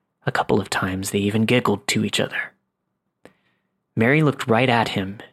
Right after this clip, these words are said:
in the eyes and started to head toward the counter that my brother was behind. He said he felt so angry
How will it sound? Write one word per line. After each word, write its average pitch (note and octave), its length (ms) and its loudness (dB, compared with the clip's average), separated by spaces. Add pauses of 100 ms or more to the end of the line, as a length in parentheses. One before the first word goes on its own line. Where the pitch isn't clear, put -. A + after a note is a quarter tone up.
(380)
in A#2 80 0
the B2+ 140 4
eyes G#2+ 420 -2
and G#2 240 -14 (500)
started A#2 440 0
to A2 80 2
head A#2 300 0
toward G#2+ 420 0
the G#2 80 -2
counter G#2+ 720 -4 (920)
that F2 120 -2
my A#2 100 2
brother C#3 280 2
was G#2 160 0
behind. G#2+ 600 -4 (1800)
He A#2 100 -2
said G2 280 -2
he - 320 -14
felt - 360 0
so - 360 2
angry G#2+ 600 0